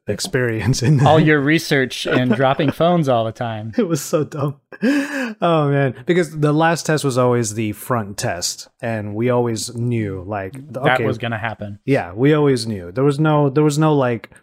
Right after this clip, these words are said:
Speaker 1: we, we, I might have been told to feign on camera, like, "Ooh, what's gonna happen?" But we know what was gonna happen. Um,
Speaker 2: Well, you, you should try out the new Victus glass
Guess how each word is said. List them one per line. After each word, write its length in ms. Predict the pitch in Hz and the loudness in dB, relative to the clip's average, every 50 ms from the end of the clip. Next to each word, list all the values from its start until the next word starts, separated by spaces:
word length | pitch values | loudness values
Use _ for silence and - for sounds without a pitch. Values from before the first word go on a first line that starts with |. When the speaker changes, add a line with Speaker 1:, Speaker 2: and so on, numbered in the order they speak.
| _ _ _ _ _ - | _ _ _ _ _ -6
Speaker 1:
we, 180 | - 135 147 165 | 0 2 2 2
we, 240 | 156 151 170 170 160 - | 4 4 2 2 2 0
I 120 | 151 156 | 0 0
might 260 | 165 170 175 180 175 170 | 2 2 2 4 4 4
have 360 | 160 151 139 123 120 113 110 | 2 0 -2 -6 -8 -4 0
been 180 | 131 123 120 | 2 2 2
told 380 | 117 - - 117 113 113 117 110 | 0 -2 -2 -2 0 0 0 -2
to 120 | - 120 104 | -4 -6 -6
feign 340 | - - 113 107 110 110 110 | -6 -6 -6 -4 -4 -4 -6
on 200 | 104 104 104 95 | -6 -8 -8 -10
camera, 400 | - - 104 101 104 107 110 104 | -10 -10 -10 -8 -8 -8 -8 -6
like, 200 | 104 104 107 101 | -6 -8 -6 -2
"Ooh, 180 | 110 143 180 180 | 0 2 2 4
what's 200 | 143 135 - - | 2 0 -2 -2
gonna 220 | - 147 151 151 | -2 0 0 2
happen?" 480 | 156 175 185 202 202 139 131 127 123 - - _ - | 2 2 0 0 0 0 -2 -2 -4 -6 -14 _ -6
But 80 | 254 | -4
we 120 | 240 226 175 | -2 -2 -2
know 160 | 98 92 90 | -4 -8 -10
what 160 | 90 85 85 85 | -10 -12 -12 -12
was 120 | 92 - | -12 -12
gonna 220 | - 98 90 87 | -10 -12 -14 -14
happen. 440 | 82 82 87 87 92 - 95 92 98 - _ _ _ _ _ _ _ _ _ - | -16 -16 -16 -18 -18 -16 -18 -18 -18 -20 _ _ _ _ _ _ _ _ _ -8
Um, 360 | 117 107 104 101 98 95 92 | -6 -6 -6 -6 -8 -10 -8
Speaker 2:
Well, 100 | 131 139 | -6 -4
you, 180 | 139 135 123 156 - | -4 -4 -6 -6 -6
you 180 | 170 131 131 | -4 -4 -4
should 200 | 127 - 147 127 - | -4 -4 -6 -6 -4
try 240 | - 143 131 131 | -2 0 2 2
out 180 | 131 131 131 - | 2 0 -2 -2
the 60 | - 123 | -4 -2
new 180 | 127 131 127 | -2 -2 -2
Victus 600 | 117 113 113 127 143 _ - 139 120 104 - - | -4 -4 -6 -6 -6 _ -6 -10 -10 -10 -10 -12
glass 760 | - - 123 110 107 107 95 98 - - - - - - | -8 -6 -6 -6 -6 -8 -10 -12 -12 -14 -18 -20 -20 -20